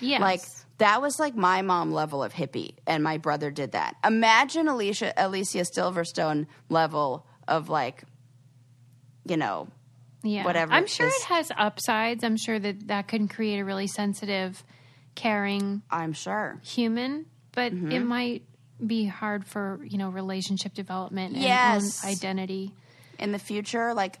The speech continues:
Speaker 2: wh-, how is another woman go-, like, what's another, what's a relationship with another, well, woman or man gonna
Speaker 1: Yeah.
Speaker 2: be like?
Speaker 1: Yeah, it's gonna be <laughs> real interesting to watch that unfold.
Speaker 2: Yeah.
Speaker 1: I,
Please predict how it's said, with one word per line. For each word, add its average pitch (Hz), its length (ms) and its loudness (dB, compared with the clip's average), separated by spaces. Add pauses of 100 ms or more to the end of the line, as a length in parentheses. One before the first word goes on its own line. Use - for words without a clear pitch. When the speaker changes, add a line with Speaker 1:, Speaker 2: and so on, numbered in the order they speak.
Speaker 2:
wh-, 190 260 -4
how 190 200 2
is 202 100 -6
another 170 280 -2
woman 160 340 -2
go-, 160 180 -8
like, 151 220 -4
what's 175 180 -4
another, 151 340 -4 (600)
what's 180 200 -6
a 170 40 -4
relationship 151 380 -6
with 156 100 -6
another, 139 280 -4
well, 147 320 -2
woman 156 280 -4
or 156 160 -2
man - 320 -8 (160)
gonna 220 160 -2
Speaker 1:
Yeah. 214 180 0
Speaker 2:
be 190 120 -4
like? - 40 -20 (400)
Speaker 1:
Yeah, 196 200 -8
it's 185 120 -16
gonna 202 160 -12
be 190 100 -12
<laughs> 190 80 -12
real 226 80 -2 (120)
interesting 320 560 0
to 311 80 0
watch 277 240 0
that 311 180 0
unfold. 226 480 -4 (480)
Speaker 2:
Yeah. 151 380 -4
Speaker 1:
I, 262 240 2